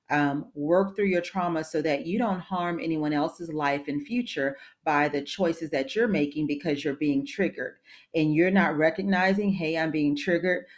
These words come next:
So now I'm like, 'Hey, this person did this, this person did that.'"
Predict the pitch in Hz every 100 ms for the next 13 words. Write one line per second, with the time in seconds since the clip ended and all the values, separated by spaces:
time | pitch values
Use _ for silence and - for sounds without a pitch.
0 | _ 185 160 165 180 190 170 165 160 170
1 | 240 269 262 247 226 208 208 247 - 269
2 | 262 262 247 226 226 233 202 240 233 220
3 | 214 226 226 220 214 208 240 196